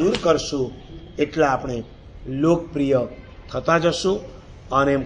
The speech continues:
કરતાં કરતાં બધા જ દુર્ગુણોને આપણા જીવનમાંથી રવાના કરી આપણે સંપૂર્ણ લોકપ્રિય બનીએ, એ જ શુભેચ્છા. વિતરાગ પરમાત્માની આજ્ઞાથી પણ બોલાય ગયો. મિચ્છામિ દુક્કડમ.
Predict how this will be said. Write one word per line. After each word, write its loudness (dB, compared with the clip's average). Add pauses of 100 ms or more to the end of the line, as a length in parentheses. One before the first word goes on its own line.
કરતાં 0
કરતાં -2 (480)
બધા 6
જ 2 (100)
દુર્ગુણોને 4
આપણા -2
જીવનમાંથી -4
રવાના 4
કરી 6 (420)
આપણે 0
સંપૂર્ણ 2
લોકપ્રિય 2
બનીએ, 2 (440)
એ 0
જ -4
શુભેચ્છા. 2 (440)
વિતરાગ 6 (100)
પરમાત્માની 0
આજ્ઞાથી -2
પણ -2
બોલાય 4
ગયો. -4
મિચ્છામિ -4
દુક્કડમ. 0